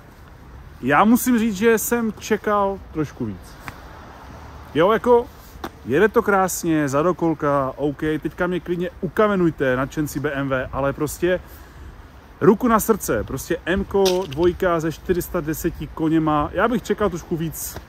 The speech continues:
víc asi nějaký síly, nějakého, nějakého jízdního. Auto sedí nádherně, je to jak motokára,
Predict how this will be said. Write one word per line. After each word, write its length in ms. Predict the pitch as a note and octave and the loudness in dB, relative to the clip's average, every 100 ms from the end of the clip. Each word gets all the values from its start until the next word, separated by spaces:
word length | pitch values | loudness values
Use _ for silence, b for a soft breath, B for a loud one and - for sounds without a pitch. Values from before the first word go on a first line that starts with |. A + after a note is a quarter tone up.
| - - | -20 -6
víc 240 | C3 E3 - | -4 -4 -8
asi 240 | C#3+ G3 | -6 -2
nějaký 340 | F3 E3+ G3 E3+ | 0 0 -2 -6
síly, 560 | - E3+ G3+ F#3+ E3+ | -4 2 6 6 6
nějakého, 640 | D#3+ D#3 E3 E3 E3+ F3 D#3 - - - - - - - - - - - - - | 4 2 2 2 4 4 2 -10 -14 -14 -16 -18 -14 -12 -12 -14 -16 -18 -18 -6
nějakého 300 | C3+ D#3+ F3 | -4 2 4
jízdního. 440 | E3+ E3 F3+ F#3+ - - - - | 4 2 2 2 0 -14 -20 0
Auto 260 | D3+ D3+ F3 | 2 2 2
sedí 260 | - F3+ | 2 2
nádherně, 500 | F#3+ F3+ G3 G#3 G3 | 4 6 6 4 4
je 160 | F3 D#3+ | 2 2
to 100 | F#3+ | 2
jak 120 | F#3 | 2
motokára, 640 | F3 F3+ F#3 - D3 A2+ | 2 2 2 4 2 2